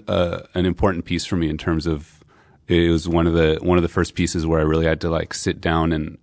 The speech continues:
think about what I was bringing to the performance, and, um, working with, uh,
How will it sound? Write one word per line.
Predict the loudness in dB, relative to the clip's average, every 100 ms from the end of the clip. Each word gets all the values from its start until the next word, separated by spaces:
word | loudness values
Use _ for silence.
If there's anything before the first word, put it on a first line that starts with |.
| -8
think | -6 -4
about | -4 -4 -4
what | -4
I | -2
was | 0 -2
bringing | -2 -2 -2 -4
to | -8
the |
performance, | -12 -12 -2 2 2 0 -2
and, | -4 -4 -10 -20 -20 -20 -14 -4
um, | 0 0 0 -2 -4 -6 -6
working | -2 0 2 2 2 2 0
with, | -2 -4 -2 0
uh, | 2 2 0